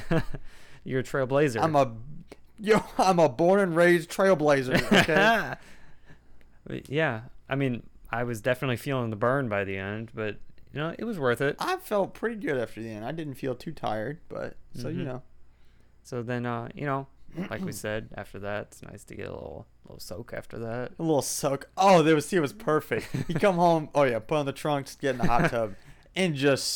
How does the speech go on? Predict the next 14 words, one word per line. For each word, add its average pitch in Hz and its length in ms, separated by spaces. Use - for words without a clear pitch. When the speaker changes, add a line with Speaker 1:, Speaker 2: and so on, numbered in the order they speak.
Speaker 2:
sit - 260
there. 120 320
Oh, 131 100
Speaker 1:
Yeah. 110 180
Speaker 2:
with, 185 260
with 160 260
the, 123 280
the - 80
heated 151 400
water, 135 320
just 127 240
let 156 140
it 147 60
all 131 380